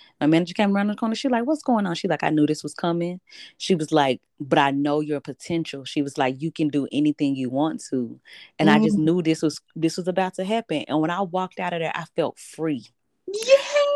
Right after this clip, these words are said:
Speaker 1: I really felt free in my spirit, in my mind, in my body.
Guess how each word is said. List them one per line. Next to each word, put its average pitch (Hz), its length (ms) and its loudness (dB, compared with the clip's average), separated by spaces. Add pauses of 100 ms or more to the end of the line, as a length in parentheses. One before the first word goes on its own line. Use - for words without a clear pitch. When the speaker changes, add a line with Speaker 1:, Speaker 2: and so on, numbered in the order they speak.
(320)
Speaker 1:
I 208 200 6
really 202 600 -2 (140)
felt 165 420 -4 (580)
free 175 680 -6
in 165 160 0
my 135 160 -4
spirit, 196 680 0
in 156 160 -2
my 135 160 -8
mind, 180 580 -4
in 151 160 -2
my 131 160 -6 (100)
body. 170 500 -2